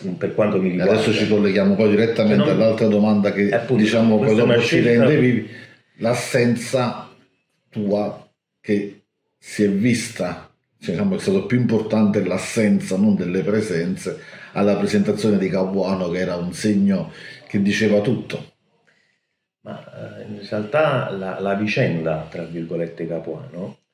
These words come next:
Speaker 1: è analoga a quella del, di Davide Castagliolo, sostanzialmente.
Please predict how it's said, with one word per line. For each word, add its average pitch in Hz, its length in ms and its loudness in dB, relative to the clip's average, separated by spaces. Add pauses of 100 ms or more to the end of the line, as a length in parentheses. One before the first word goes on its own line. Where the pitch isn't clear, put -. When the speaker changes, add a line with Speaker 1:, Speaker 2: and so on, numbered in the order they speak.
(1120)
Speaker 1:
è 120 100 -4
analoga 120 520 0
a 87 100 -2
quella 95 260 0
del, 82 240 -4 (140)
di 85 320 -6
Davide 87 320 -4
Castagliolo, 87 680 -4
sostanzialmente. - 800 -16